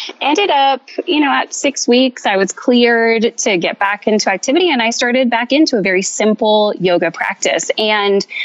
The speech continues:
I thought that my body would just recover, but it, it did not. It was, you know, I think it was a, probably around eight or nine months postpartum. And I realized that all of these things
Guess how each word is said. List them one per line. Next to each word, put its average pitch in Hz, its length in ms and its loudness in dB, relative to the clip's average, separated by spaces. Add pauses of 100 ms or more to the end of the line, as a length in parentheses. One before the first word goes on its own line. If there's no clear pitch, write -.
(580)
I 247 180 0
thought 220 420 -2
that 214 220 0
my 208 200 -2
body 185 340 2
would 226 240 2
just - 540 -2 (160)
recover, 202 520 0 (380)
but 214 280 4
it, - 140 -2 (160)
it 202 280 2
did 190 240 2
not. 160 480 2
It - 220 0
was, 202 480 0 (240)
you 226 100 4
know, - 80 -2
I 135 160 0
think 262 220 2
it 269 80 0
was 190 180 2
a, 185 240 0
probably 277 260 0
around 190 280 0
eight 202 200 4
or 226 120 2
nine 185 240 2
months 180 200 4
postpartum. 247 600 0
And 196 100 0
I 175 60 -2
realized 254 420 2
that 185 180 -4 (100)
all 320 340 2
of 339 60 2
these 262 280 2
things 240 560 0